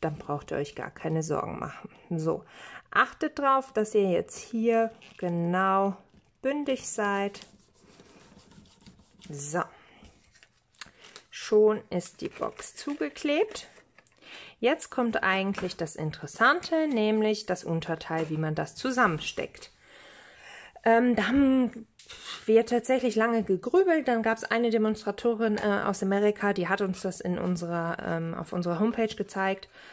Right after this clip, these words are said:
Also, äh, auf Facebook meine ich. Und ja, es ist eigentlich relativ einfach. Ihr steckt die beiden Laschen rein. Ja. So, da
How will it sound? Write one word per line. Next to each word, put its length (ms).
Also, 300
äh, 440
auf 140
Facebook 460
meine 260
ich. 160
Und 540
ja, 220
es 140
ist 140
eigentlich 340
relativ 380
einfach. 380
Ihr 120
steckt 340
die 60
beiden 400
Laschen 360
rein. 380
Ja. 360
So, 300
da 180